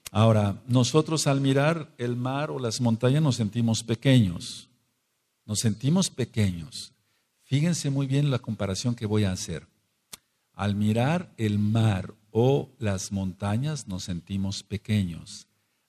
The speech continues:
Al mirar las estrellas nos sentimos pequeñísimos.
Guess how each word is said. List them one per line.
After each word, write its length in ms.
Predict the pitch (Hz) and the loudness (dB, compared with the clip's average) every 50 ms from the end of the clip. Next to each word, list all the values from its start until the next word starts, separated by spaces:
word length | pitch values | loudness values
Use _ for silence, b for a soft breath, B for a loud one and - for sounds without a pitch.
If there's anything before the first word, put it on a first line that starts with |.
| _ _ _ | _ _ _
Al 260 | 98 98 98 98 95 | -8 -8 -6 -6 -6
mirar 440 | 98 101 104 101 110 131 143 147 147 | -4 -4 -2 -2 -2 -4 -4 -4 -4
las 320 | 139 117 104 - - - | -4 -4 -4 -4 -6 -8
estrellas 1160 | 92 85 - - - _ - 107 117 123 127 123 139 156 180 185 165 - - - - _ _ _ _ _ _ _ _ _ _ _ _ | -10 -10 -10 -12 -14 _ -2 2 2 2 2 2 0 -2 -2 -4 -8 -12 -20 -20 -20 _ _ _ _ _ _ _ _ _ _ _ _
nos 220 | - 104 98 92 - | -4 -2 -2 -2 -2
sentimos 760 | - 101 87 82 - 120 113 113 110 120 123 123 - - - _ _ _ _ _ | -6 -8 -10 -10 -6 -2 -2 0 2 2 0 0 -2 -6 -10 _ _ _ _ _
pequeñísimos. 1500 | _ 92 87 85 - _ 87 90 87 87 90 104 135 160 151 - - 92 85 78 82 80 - - - - - - - _ | _ -6 -6 -6 -6 _ -10 -10 -8 -4 0 2 2 2 2 0 -4 -8 -8 -8 -10 -14 -18 -20 -20 -20 -20 -20 -20 _